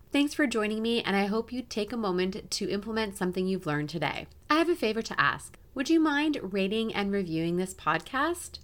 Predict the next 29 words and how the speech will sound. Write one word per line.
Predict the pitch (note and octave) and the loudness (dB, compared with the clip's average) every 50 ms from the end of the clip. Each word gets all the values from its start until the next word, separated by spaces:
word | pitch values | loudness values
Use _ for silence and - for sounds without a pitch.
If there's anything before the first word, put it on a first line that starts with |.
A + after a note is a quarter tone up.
| - - - | -18 -8 -4
Doesn't | D#4+ D#4+ - E4+ C#4 | -4 -2 0 0 0
matter | A#3+ A3 G3+ G3+ G#3+ G#3+ G#3 | 2 2 0 0 0 0 0
which | F3+ F3 F#3 F3+ - - - | 2 0 0 0 -2 -10 -6
podcast | - F#3 E3 E3+ E3+ - F#3+ F#3+ G3 G3 - | 0 0 0 0 0 -2 -2 -2 -2 -2 -6
app | - E3 E3+ F3 - - | -6 -6 -6 -6 -6 -6
you're | A3 G#3+ | -6 -4
using, | G3 F3 E3 D3+ - D#3 D3+ D3 D3+ E3+ - - - - | -2 -2 -2 -2 -2 -4 -4 -4 -4 -6 -10 -18 -4 -2
every | C#4 D4 D4+ D#4 | -2 0 0 0
rating | D4 C#4+ C4+ B3 B3+ B3+ B3 | 0 0 -2 -2 -4 -6 -6
helps | A#3+ - - G#3 G#3 G3+ G3+ - - | -8 -2 0 0 0 0 -4 -10 -4
other | - G#3+ A3+ B3 | -2 -2 -2 -2
people | B3 - G#3+ G3+ G3+ F#3+ F#3 | -2 -2 -4 -4 -2 -4 -4
to | F#3 - F3+ | -4 -4 -8
find | F3+ - - E3+ F#3+ A3 B3 B3+ | -6 -4 0 0 2 2 0 -2
this | C4 C4 - | -6 -6 -8
podcast | - - - E3 E3 F3 - - - D#3 C#3 C#3 C#3 F3 - - - - - - | -12 -6 -2 0 0 0 -2 -4 -2 2 2 2 2 2 -2 -8 -16 -18 -2 2
and | C4 C#4+ D4+ D#4 D4+ D4+ - - - - - - | 4 4 6 4 4 2 0 -8 -16 -18 -18 -14
help | - - C#4+ C#4+ - | -2 -2 -2 0 0
them | D#4 C4+ | -2 0
make | C4 C4+ C4 - | 0 -2 -4 -4
their | - A#3 A3+ | -4 -4 -2
decision | G3+ G#3 G#3+ G3+ - C#4 D#4 C#4 A3+ F#3+ F3+ F#3 - | -2 -2 -6 -4 -2 -4 -2 0 2 2 0 0 0
when | - F#3 F#3+ F#3+ G3 | 0 0 2 2 2
choosing | F#3+ - A3 A3 G#3 A3+ A3+ G#3+ G#3 | 0 -2 -4 -4 -2 -2 -2 -2 -2
which | F#3+ G3 G3 - | -2 -4 -4 -2
podcast | - E3 D#3+ D3+ D3 - - D#3+ D#3 D#3 - - | 2 2 2 2 0 -4 -6 -4 -4 -6 -8 -6
to | - E3+ | -4 -4
listen | D#3 D#3 D#3 D3 - D#3 D#3 | -2 -2 -4 -6 -6 -10 -10
to. | D3+ - - - - - | -8 -8 -6 -6 -8 -10